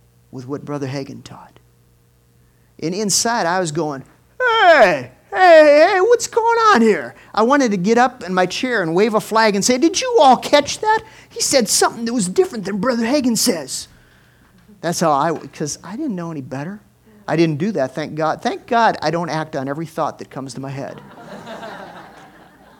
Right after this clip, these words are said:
Thank God for Dana. She keeps me from acting on some thoughts that come to my head.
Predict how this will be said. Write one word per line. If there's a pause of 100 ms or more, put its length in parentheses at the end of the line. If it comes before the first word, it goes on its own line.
(2000)
Thank
God
for
Dana.
She
keeps
me
from
acting
on
some
thoughts
that
come
to (100)
my
head.